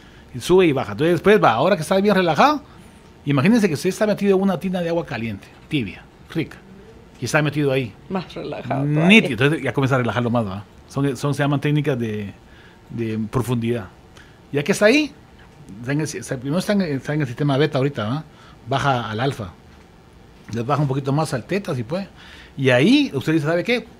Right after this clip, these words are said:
Speaker 1: Concéntrese que está en un espacio, no, que está en un lugar donde usted estuvo seguro. Ni siquiera me diga dónde, le digo yo. Donde usted quiera. Donde estuvo, unos con su mamá, otros con su hijo, otros con su hija.
Speaker 2: Donde sea que usted
Speaker 1: Va.
Speaker 2: se sintió seguro.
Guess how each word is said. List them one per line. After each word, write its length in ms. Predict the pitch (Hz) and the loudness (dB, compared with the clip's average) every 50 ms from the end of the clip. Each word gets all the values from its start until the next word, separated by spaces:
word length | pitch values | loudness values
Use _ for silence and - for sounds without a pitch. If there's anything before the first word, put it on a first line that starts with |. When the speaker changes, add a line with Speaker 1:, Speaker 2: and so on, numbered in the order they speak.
| - - | -10 -4
Speaker 1:
Concéntrese 600 | 139 139 123 - 170 180 190 196 208 196 - 185 | -2 -2 0 0 0 0 0 0 0 -2 -2 -2
que 100 | 156 143 | -2 -2
está 160 | 123 - 147 | 0 2 2
en 80 | 143 151 | 2 4
un 160 | 156 160 156 | 2 2 2
espacio, 640 | 147 - - - - 165 180 170 - 214 - 104 - - - - | 0 0 -2 0 0 2 2 2 0 -4 -6 -6 -8 -10 -8 -2
no, 200 | - 175 127 - - - - - - - - - | 2 2 2 0 -2 -14 -20 -20 -20 -20 -20 -10
que 120 | - 147 143 | -4 -2 -2
está 320 | 127 - - 196 202 214 208 | 0 2 4 4 6 6 6
en 120 | 196 196 | 4 4
un 80 | 196 190 | 6 6
lugar 380 | 196 190 202 214 233 233 180 | 6 6 6 6 6 4 2
donde 180 | - 156 147 131 | 0 0 0 0
usted 200 | - - 170 185 | 0 0 0 0
estuvo 300 | 180 - - 185 180 175 | 0 2 4 6 6 6
seguro. 420 | - - 131 131 151 147 123 104 107 | 4 2 2 4 4 4 4 2 0
Ni 80 | 127 120 | -2 -2
siquiera 240 | 135 160 220 247 | 2 2 2 2
me 100 | 233 214 | 4 2
diga 140 | 214 214 202 185 | 2 2 2 2
dónde, 220 | 208 226 214 170 | 2 2 2 2
le 60 | 135 120 | 0 0
digo 160 | 117 113 107 | 0 0 -2
yo. 120 | 110 113 - - - - - - - - - - - - - | -2 -4 -8 -12 -20 -20 -20 -20 -20 -20 -20 -20 -20 -10 -4
Donde 240 | 123 127 131 127 | -2 -2 -2 -2
usted 200 | 117 - - - | -4 -2 -4 -4
quiera. 320 | - - - 269 196 120 - - - - - - - - | 0 2 2 2 2 -2 -8 -12 -20 -20 -20 -16 -6 0
Donde 180 | 131 127 131 123 | 0 2 2 2
estuvo, 380 | 110 - 175 202 220 233 220 | 0 2 2 4 4 4 4
unos 260 | - - 175 160 131 | 4 2 -2 -2 -2
con 140 | - 147 131 | -2 -2 -2
su 80 | 127 127 | 0 0
mamá, 720 | 123 120 123 147 180 214 247 269 262 269 240 - - - - - | 2 2 4 6 6 8 8 8 6 6 4 0 -4 -14 -14 -8
otros 260 | 165 147 165 151 - | -6 -2 -2 -2 -2
con 160 | - 135 127 | -2 -4 -4
su 240 | 113 - 135 135 160 | -4 -4 -4 -2 0
hijo, 400 | 202 233 254 262 254 - - 233 | 2 2 4 4 2 2 0 0
otros 200 | 214 180 170 156 | 0 0 -2 -4
con 140 | 147 147 131 | -4 -6 -6
su 180 | - 175 170 190 | -6 -6 -6 -6
hija. 240 | 220 254 247 - - | -6 -6 -6 -4 -2
Speaker 2:
Donde 300 | 180 180 180 175 170 170 | -2 -2 -2 -2 -2 -4
sea 240 | 170 - 208 214 214 | -2 0 0 0 0
que 80 | - | 0
usted 100 | 139 135 151 | 2 4 6
Speaker 1:
Va. 120 | 156 151 | 6 6
Speaker 2:
se 60 | 143 | 4
sintió 240 | - 190 175 196 185 | 0 -4 -6 -6 -8
seguro. 280 | - 185 175 165 135 | -6 -6 -6 -6 -6